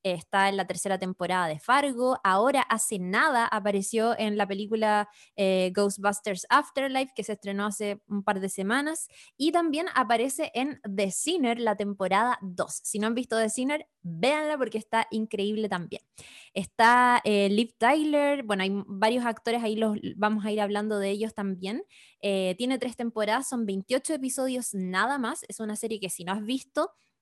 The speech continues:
puedes seguir escuchando este podcast, pero si no, anda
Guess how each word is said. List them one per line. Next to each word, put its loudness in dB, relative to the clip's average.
puedes 4
seguir 0
escuchando -4
este -4
podcast, -2
pero -4
si -8
no, -4
anda 4